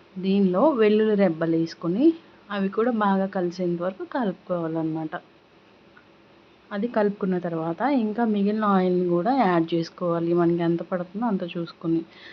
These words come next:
అది యాడ్ చేసుకొని ఉప్పు, కారం అనేది చెక్ చేసుకొని ఆ తర్వాత మనం ప-, పసుపు, నూనె పట్టించుకున్న ముక్కల్ని, మామిడి ముక్కలు దీనిలో వేసేసి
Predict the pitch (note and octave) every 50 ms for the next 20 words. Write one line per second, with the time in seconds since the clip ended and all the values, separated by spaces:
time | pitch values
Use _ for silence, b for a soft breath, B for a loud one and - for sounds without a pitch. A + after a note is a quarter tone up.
0 | B B B G#3 G3+ G3 F#3+ F#3 F3+ F#3 F#3 F#3 - G3+ G3 F#3+ - - A3+ C4+
1 | C4+ A#3+ G3+ A3 - F#3+ F#3 - F3+ F3 F3 F3 E3+ E3+ E3+ E3+ E3+ E3+ F3 F3
2 | - F3+ E3+ - - - F3 D#3+ D#3+ - - E3+ D#3+ E3+ B3 E4+ - - - -
3 | - - - _ - - - _ - _ _ - B B B B B B B B
4 | - G3 G3+ G3+ - G#3+ G3 E3+ E3 D#3+ D#3+ - - B3 D#4 D4+ A#3+ G#3+ F#3+ G3
5 | G3 G3+ G3 G3+ F#3+ G#3 - - - - - G3 F#3 F3 - - - G#3+ A3+ A3+
6 | A3+ A3+ - - - - - - - - - - G3+ G3+ G3 G3 G3+ G#3 F#3+ F3+
7 | F3+ F#3 G3 G3 - - - F#3 F3 F3 E3+ E3+ E3+ D#3+ - - F#3 F3 F3 G3
8 | C4 E4 D#4+ - B B B B B B B B - G#3 G3 G3 G3 G3 G3+ G3+
9 | G3 G3 A3 A3 A#3+ B3+ A#3 G#3+ G3+ G3 F#3 F#3 F#3 F#3 F#3 F#3 F#3 - F#3 F#3+
10 | - -